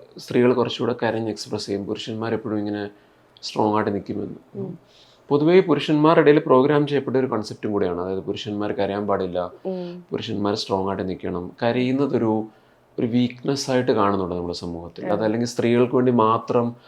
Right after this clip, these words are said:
Speaker 1: റിസർവ് ചെയ്ത് വെച്ചിരിക്കുന്ന ഒരു കൺസെപ്റ്റ് ആണെന്ന് ചിന്തിക്കാറുണ്ട്.
Speaker 2: ഉം.
Speaker 1: പക്ഷേ ഞാൻ പറയുന്നത്, ഈ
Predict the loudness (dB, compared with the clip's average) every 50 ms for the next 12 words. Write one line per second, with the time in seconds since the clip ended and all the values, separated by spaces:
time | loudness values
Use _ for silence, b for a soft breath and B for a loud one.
0 | b b b b b -2 0 0 0 0 -2 0 2 2 2 2 2 2 0 0
1 | 0 -2 -2 -2 -2 -2 -2 -2 -2 -4 -4 -6 -8 -10 -4 -4 -4 -2 -2 -6
2 | -8 -8 -6 -4 -2 0 2 2 0 0 -4 -8 -14 _ _ _ -16 -14 -14 -14
3 | -18 -20 _ _ _ -14 -6 -2 -2 -2 -2 -4 -6 _ _ _ _ 0 2 2
4 | 4 4 4 4 6 4 4 4 2 0 -2 -2 -2 -4 -4 -6 B B B B
5 | B _ _ -6 -2 -2 0 -2 -2 -6